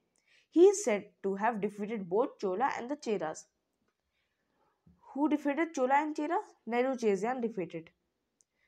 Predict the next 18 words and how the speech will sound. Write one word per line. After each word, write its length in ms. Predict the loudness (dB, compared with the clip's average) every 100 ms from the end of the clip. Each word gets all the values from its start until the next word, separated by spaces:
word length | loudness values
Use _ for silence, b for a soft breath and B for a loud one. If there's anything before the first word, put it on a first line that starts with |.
| _
He 200 | 6 8
was 240 | 8 6 4
also 260 | -2 0
patron 380 | 0 0 0 -6
of 160 | -6 -2
arts 380 | 0 2 2 -2
and 200 | -6 -2
literature. 520 | -2 -2 -4 -6 -10 -14 b b b -6
He 180 | -2
was 220 | 2 2 2
also 380 | -4 -4 -4
a 40 | -4
pa-, 220 | -4 -10 -12 -8
patron 320 | -6 -4 -4
of 140 | -4 0
arts 320 | 4 4 2
and 180 | -4 0
literature. 480 | -2 -2 -10 -10